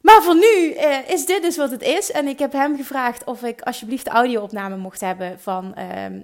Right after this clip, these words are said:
van de aflevering. Omdat hij ook zo, we hadden zo'n mooi gesprek.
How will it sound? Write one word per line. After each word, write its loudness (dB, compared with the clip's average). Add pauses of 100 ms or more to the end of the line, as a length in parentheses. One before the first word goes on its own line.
van -2
de 2
aflevering. -4
Omdat -10
hij -8
ook -12
zo, -14
we -6
hadden -4
zo'n -4
mooi -4
gesprek. -6